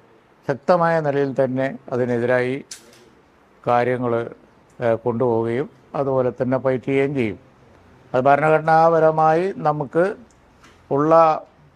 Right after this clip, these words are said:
അവകാശമാണ്. അത് all ഇന്ത്യ ഇഷ്യൂ ആണ്. ഇപ്പോ ഒരു കമ്മ്യൂണിറ്റിയുടെ സ്വത്തിലാണ് കണ്ണുവെച്ചത് എങ്കിൽ നാളെ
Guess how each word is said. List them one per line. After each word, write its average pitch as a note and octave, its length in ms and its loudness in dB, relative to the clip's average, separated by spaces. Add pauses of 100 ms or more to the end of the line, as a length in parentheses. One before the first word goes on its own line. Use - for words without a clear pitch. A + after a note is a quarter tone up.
(540)
അവകാശമാണ്. C3+ 640 0 (120)
അത് B2+ 140 -2
all C3 180 2
ഇന്ത്യ C#3+ 200 -2 (140)
ഇഷ്യൂ - 240 -4
ആണ്. G#2+ 120 -8 (1000)
ഇപ്പോ F#3 280 2 (1500)
ഒരു E3+ 180 4
കമ്മ്യൂണിറ്റിയുടെ E3+ 920 2 (640)
സ്വത്തിലാണ് D#3 540 2 (880)
കണ്ണുവെച്ചത് D3+ 640 0 (320)
എങ്കിൽ C3 240 -4 (1120)
നാളെ D3 360 4